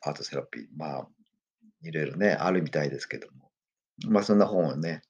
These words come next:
ちょろっと読んでますけど。はあ、と思ってながらね。ええ、ま、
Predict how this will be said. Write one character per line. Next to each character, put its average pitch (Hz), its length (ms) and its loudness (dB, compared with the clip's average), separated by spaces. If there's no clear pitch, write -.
ち - 80 -4
ょ 76 40 0
ろ 80 80 2
っ - 60 -12
と 65 80 -6
読 69 140 -4
ん - 40 -10
で 62 60 -10
ま 65 120 -16
す - 80 -16
け - 100 -12
ど。 - 100 -18
は 67 320 -10
あ、 65 40 -14
と - 160 -18
思 64 120 -16
っ - 40 -20
て - 120 -20
な 67 100 -20
が 62 220 -16
ら 90 220 0
ね。 - 100 -12
え 82 40 -6
え、 - 40 -12
ま、 117 240 2